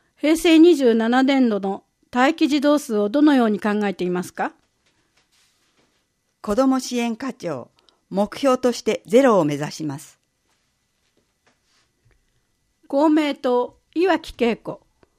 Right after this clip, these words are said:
Speaker 1: 障害者などにヘルプカードの導入は、安心して暮らせる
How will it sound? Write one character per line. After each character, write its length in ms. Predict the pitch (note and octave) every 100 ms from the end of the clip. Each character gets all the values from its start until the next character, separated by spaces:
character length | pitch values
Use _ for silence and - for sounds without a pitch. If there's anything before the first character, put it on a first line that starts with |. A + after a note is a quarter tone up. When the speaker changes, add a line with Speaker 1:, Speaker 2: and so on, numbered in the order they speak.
| _ _ _ _ _ _ _ _
Speaker 1:
障 260 | - D4 E4+
害 200 | G4 E4+
者 100 | B3+
な 160 | A3+
ど 140 | G3+ G3+
に 180 | F#3+ -
ヘ 100 | -
ル 140 | C4+
プ 260 | D#4+ F4 E4 _ -
カ 200 | D4 D#4
ー 60 | A3+
ド 120 | G#3
の 200 | E3+ -
導 220 | G3+ A3
入 220 | A3+ A3 A3+
は、 240 | A#3 E4 _ _ _ _ _ _ _ _ _ -
安 240 | G#3+ D#4
心 220 | E4 F4+
し 80 | -
て 100 | E4+
暮 180 | E4 D4
ら 60 | C#4+
せ 160 | C#4
る 260 | C4 C#4